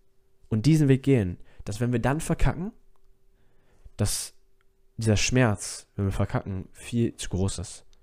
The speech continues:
Größer, als dass wir ihn überhaupt aushalten können. Und wir machen dann lieber was, was sicher ist und was wir nicht so ganz wollen, statt etwas, wo wir voll begeistert von sind.“ Weil wenn wir mit dem verkacken, womit wir begeistert sind, wer bin ich dann?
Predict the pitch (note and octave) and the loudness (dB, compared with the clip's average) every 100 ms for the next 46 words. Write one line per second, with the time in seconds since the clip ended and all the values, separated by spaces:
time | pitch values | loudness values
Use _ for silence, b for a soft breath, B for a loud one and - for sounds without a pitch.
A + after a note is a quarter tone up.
0 | - - A#2 A2+ G#2 - - - - G#2 | -18 0 0 2 -2 -4 -8 -8 -4 -2
1 | G2 G2 - F#2+ G2 - - b b b | -2 -4 -6 -2 -2 -4 -10 b b b
2 | b b b b _ - _ _ _ - | b b b b _ -20 _ _ _ -20
3 | - A2+ B2+ G#2 - F2+ E2+ E2+ - - | -2 2 2 0 -4 -6 -8 -8 -12 -16
4 | - - - - G2+ G#2+ G#2 b b b | -20 -20 -14 -8 -2 0 0 b b b
5 | b b b _ _ A2+ B2 B2+ B2 A#2+ | b b b _ _ 0 2 2 4 6
6 | B2 B2 - B2+ - G#2+ - E2+ G2+ A2 | 6 4 0 -2 0 2 2 2 2 0
7 | G2+ G#2 A2 A2 C3 - G#2+ F#2 F#2 - | 0 0 2 4 4 2 0 0 -2 -2
8 | F2+ F#2 C3+ - - - - - - - | 0 0 -2 -8 -20 -20 -20 -20 -20 -14
9 | - A#2 A2+ A2+ G#2+ G2+ G2+ G2 - G#2 | 0 2 4 2 4 2 2 2 2 2
10 | G2 G2+ G2 - - F2 E2 F2 F#2+ G#2+ | 2 0 -2 -4 -6 -4 -4 -2 2 4
11 | A2 G2+ G#2 - C3+ C3 - - - - | 4 4 2 6 6 4 -4 -18 -18 -6
12 | - - - A#2 G2+ G#2 G#2+ G#2 G2+ A2 | 0 2 2 2 0 2 2 0 2 2
13 | A#2+ - E2 E2 - b b b b b | 2 -2 -8 -8 -10 b b b b b
14 | G2 G2+ G#2 - D#2+ | -2 0 0 -4 -6